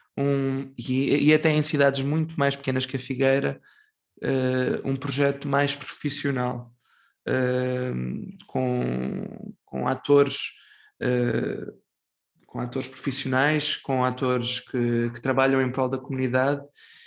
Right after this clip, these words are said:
e com atores que, que falam sobre essa comunidade e oferecem-lhes um, um verdadeiro serviço público.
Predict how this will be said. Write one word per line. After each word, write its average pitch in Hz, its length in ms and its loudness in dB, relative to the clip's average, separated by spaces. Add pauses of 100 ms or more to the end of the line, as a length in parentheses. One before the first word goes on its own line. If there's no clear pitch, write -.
(160)
e 123 100 -4
com 131 260 -4
atores 135 800 2 (200)
que, 135 540 4
que - 60 -12
falam 151 320 2
sobre 151 360 2
essa 156 240 0
comunidade 156 500 4
e 160 60 8
oferecem-lhes 147 920 -2 (160)
um, 135 640 0
um 143 60 6
verdadeiro 143 420 6
serviço 135 460 -2
público. 120 520 -4